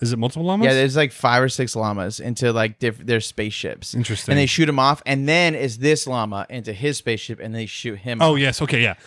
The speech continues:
Speaker 2: Yeah,
Speaker 1: So,
Speaker 2: yeah. So
Speaker 1: so
Speaker 2: they're showing that they're, like,
Speaker 1: they're,
Speaker 2: they're
Speaker 1: they're
Speaker 2: an
Speaker 1: tr-
Speaker 2: army going
Speaker 1: Yep.
Speaker 2: out into the other
Speaker 1: They're
Speaker 2: universe.
Speaker 1: sending llamas to conquer, I mean, they're sending llamas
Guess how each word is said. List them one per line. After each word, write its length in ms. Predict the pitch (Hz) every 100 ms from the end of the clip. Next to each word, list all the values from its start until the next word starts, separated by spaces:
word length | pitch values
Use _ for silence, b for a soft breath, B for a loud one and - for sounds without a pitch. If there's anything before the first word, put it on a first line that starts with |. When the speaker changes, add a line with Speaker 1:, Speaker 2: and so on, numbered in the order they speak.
| -
Speaker 2:
Yeah, 120 | 135
Speaker 1:
So, 120 | 127
Speaker 2:
yeah. 20 | 165
So 120 | 156
Speaker 1:
so 40 | 180
Speaker 2:
they're 120 | 196
showing 260 | - 226 208
that 120 | 170
they're, 240 | 160 165
like, 180 | 151 139
Speaker 1:
they're, 180 | 160 165
Speaker 2:
they're 80 | 151
Speaker 1:
they're 160 | 175 156
Speaker 2:
an 60 |
Speaker 1:
tr- 80 | 151
Speaker 2:
army 420 | 165 185 185 185
going 400 | 165 151 147 143
Speaker 1:
Yep. 100 | 135
Speaker 2:
out 160 | 131 135
into 400 | 139 127 131 127
the 220 | 117 120
other 220 | 120 120 113
Speaker 1:
They're 200 | 110 123
Speaker 2:
universe. 140 | 120
Speaker 1:
sending 300 | 147 139 135 123
llamas 400 | 123 135 139 135
to 100 | 110
conquer, 840 | - 123 120 127 117 113 110 113 -
I 40 |
mean, 100 | 131
they're 100 | 123
sending 200 | 147 170
llamas 400 | 143 147 147 -